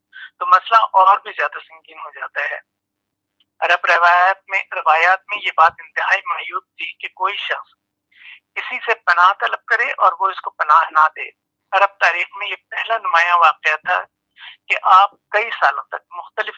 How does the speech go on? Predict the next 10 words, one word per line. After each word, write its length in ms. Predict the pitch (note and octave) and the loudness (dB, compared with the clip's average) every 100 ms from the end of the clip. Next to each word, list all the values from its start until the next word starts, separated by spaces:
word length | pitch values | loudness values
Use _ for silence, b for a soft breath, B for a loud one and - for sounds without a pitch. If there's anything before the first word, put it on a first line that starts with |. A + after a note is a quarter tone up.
| - | -6
قبائل 300 | F3 D#3+ E3 | 0 0 0
کے 120 | - | -6
درمیان 380 | D#3 D#3 E3 F3 | -12 -4 -2 -2
پھرتے 360 | - D#3 - D3+ | -4 -18 -12 -6
رہے، 380 | D#3+ G3 - _ _ _ _ _ _ _ B B B | -6 -6 -14 _ _ _ _ _ _ _ B B B
مگر 200 | G3 A3 | -2 0
کوئی 440 | A3+ - G#3+ B3+ B3+ | -2 -2 0 0 2
آپ 200 | G3 - | 2 0
کو 100 | G#3+ | -4
پناہ 280 | - F3+ | 0 0